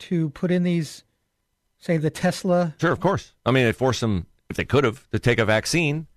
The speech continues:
Speaker 1: Yeah.
Speaker 2: Shouldn't be too hard to force them to put in an electrical charging station. But this made me curious because, you know, I'm not as smart as Pete Buttigieg, and I wanted to make sure that he's, uh, not lying to me. So I did a little research today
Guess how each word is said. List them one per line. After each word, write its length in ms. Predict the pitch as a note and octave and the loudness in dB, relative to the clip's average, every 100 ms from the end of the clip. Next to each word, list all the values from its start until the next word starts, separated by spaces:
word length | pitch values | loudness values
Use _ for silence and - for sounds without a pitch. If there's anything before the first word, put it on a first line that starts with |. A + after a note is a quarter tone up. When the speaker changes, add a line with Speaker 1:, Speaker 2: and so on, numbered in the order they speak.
| _ _ _ - | _ _ _ -14
Speaker 1:
Yeah. 180 | C#3 D3 | -12 -8
Speaker 2:
Shouldn't 200 | - C#3+ | -2 2
be 100 | C3+ | 2
too 180 | A#2 A#2+ | 2 2
hard 180 | A#2+ A#2+ | 2 2
to 60 | G#2 | -2
force 320 | A#2 A#2 - | -2 -2 0
them 180 | A2+ G#2 | 0 0
to 320 | A2+ A2 G2+ _ _ _ _ _ | 0 0 -2 _ _ _ _ _
put 180 | A#2+ B2 | 0 2
in 100 | C3 | 2
an 80 | C3 | 2
electrical 480 | C3+ C#3+ D#3+ D3+ | 2 0 -2 -4
charging 380 | D#3 G#3+ A3 C#3+ | 0 0 0 0
station. 260 | C3 A#2+ E3+ | 0 0 0
But 80 | A#3 | -2
this 180 | F#4 | 0
made 140 | F4 B3+ | 0 0
me 80 | F#3 | 0
curious 480 | E3+ E3 G3+ D4 | 2 2 2 0
because, 280 | - F#3+ F#3+ | -4 -2 0
you 40 | - | 0
know, 140 | - | 2
I'm 100 | G#3 | 2
not 140 | G#3+ G#3+ | 2 0
as 80 | |
smart 240 | - G#3+ G3 | 0 0 0
as 80 | D3+ | 0
Pete 220 | F#3+ E3 | -2 0
Buttigieg, 480 | F3 E3 A#3+ - - _ _ - | 0 0 -4 -6 -10 _ _ -4
and 120 | F3 | 0
I 100 | F3+ | 2
wanted 240 | F#3+ G3+ F#3 | 2 0 0
to 80 | |
make 180 | F#3 F3+ | 0 0
sure 260 | - F#3+ - | 0 0 0
that 160 | F3+ | 2
he's, 360 | F3 F#3 E3+ C#3 | 2 0 -2 0
uh, 380 | F3 E3+ D#3+ D3+ - _ _ - | 2 4 2 -2 -8 _ _ -2
not 200 | F#3 F3+ | 2 4
lying 260 | E3+ E3 D#3+ | 4 2 0
to 60 | |
me. 140 | F#3 B3 _ _ _ _ _ _ _ | -4 -6 _ _ _ _ _ _ _
So 440 | - - A3 A3 - | -2 4 4 4 2
I 160 | F#3+ G3 | 2 2
did 240 | - G4 | 2 2
a 40 | C#5+ | 4
little 180 | A#4 | 4
research 400 | G#4 - B2+ - | 4 0 -2 -4
today 340 | - - - | -6 -6 -6